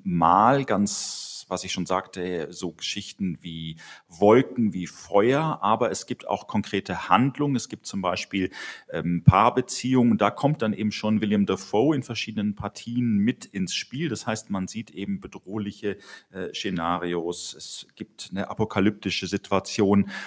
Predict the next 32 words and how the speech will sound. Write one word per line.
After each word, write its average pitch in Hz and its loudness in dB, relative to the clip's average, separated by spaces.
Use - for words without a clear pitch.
wo 107 4
die 101 -4
beiden 101 2
dann 98 2
durch 98 -2
eine 95 0
merkwürdige 95 0
Landschaft 101 0
irren 98 2
mit 92 -2
so 92 -4
Raumanzügen 101 4
fast - -6
schon. 104 2
Da 95 0
ist - -6
offenbar 98 -4
Giftgas 101 -2
oder 95 -4
irgendetwas 98 -10
in 98 -6
der 90 -4
Atmosphäre 95 -2
und 92 -6
dann 90 -4
reißt 85 2
sich - -10
im 110 4
Film, 151 2
da 135 2
ist - -6
dann 98 -2